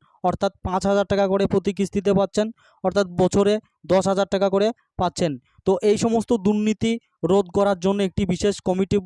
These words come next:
গঠন করা হয়েছে এবং যাতে এই সমস্ত দুর্নীতি যাতে না হয় সেই বিষয়ে নজরদারির কথা বলেছেন।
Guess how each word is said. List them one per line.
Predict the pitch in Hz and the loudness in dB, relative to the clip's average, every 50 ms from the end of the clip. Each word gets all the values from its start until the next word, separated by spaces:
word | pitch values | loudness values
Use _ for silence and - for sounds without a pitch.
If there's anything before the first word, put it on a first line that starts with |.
| 175 - - _ _ _ _ - | -6 -16 -20 _ _ _ _ -2
গঠন | 170 175 170 190 202 202 | 0 2 2 2 2 2
করা | 202 202 202 196 | 2 2 2 4
হয়েছে | 190 196 202 202 - 214 214 - _ _ _ _ _ _ _ | 4 4 2 2 2 0 -2 -2 _ _ _ _ _ _ _
এবং | - 170 180 208 214 226 240 _ _ _ _ _ | 0 2 2 2 0 -2 -6 _ _ _ _ _
যাতে | 147 135 180 175 - 202 196 | -6 -4 -2 0 0 0 2
এই | 190 190 | 2 2
সমস্ত | - 208 208 208 - - 214 175 | 2 2 0 2 2 0 0 2
দুর্নীতি | 165 196 196 196 202 202 - - 208 | 2 2 2 2 0 0 0 0 -2
যাতে | 180 175 185 170 196 202 190 180 | -2 -2 -2 0 0 -2 0 0
না | 180 190 196 185 | 0 0 2 2
হয় | 165 175 190 190 180 147 120 - - - - - - - | 4 4 4 2 2 0 -2 -6 -14 -20 -20 -14 -8 -2
সেই | - - 196 208 214 | 2 4 4 6 6
বিষয়ে | 185 208 180 - 214 214 214 214 226 220 208 202 | 4 2 2 2 4 4 4 4 2 2 0 0
নজরদারির | 196 185 180 208 196 175 202 196 196 202 202 | 0 0 0 0 0 0 0 0 0 0 -2
কথা | 196 190 190 190 | -2 -2 0 0
বলেছেন। | 190 196 196 190 - 202 202 | 0 0 0 0 -2 -2 -4